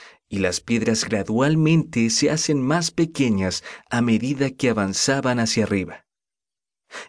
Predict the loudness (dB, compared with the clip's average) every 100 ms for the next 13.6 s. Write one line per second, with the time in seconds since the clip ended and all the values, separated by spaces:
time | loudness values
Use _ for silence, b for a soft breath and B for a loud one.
0 | _ 0 0 0 2 2 2 0 0 -4
1 | 0 -2 0 -2 2 0 0 -2 -2 -2
2 | -6 -14 b b b 0 2 2 2 2
3 | 2 2 2 2 0 0 2 2 2 0
4 | 0 -2 0 -2 0 0 2 -2 0 2
5 | 2 -2 -6 B B B -4 0 2 2
6 | 0 0 2 2 4 2 2 2 2 2
7 | 2 2 0 0 0 2 2 0 2 2
8 | 2 0 0 0 0 0 -2 -4 -12 _
9 | _ _ _ _ _ _ _ _ B B
10 | B -2 0 2 2 2 2 2 2 0
11 | B B B -2 0 0 -2 0 2 0
12 | 0 0 2 0 -2 -2 -4 -2 -2 0
13 | -2 0 0 0 0 -4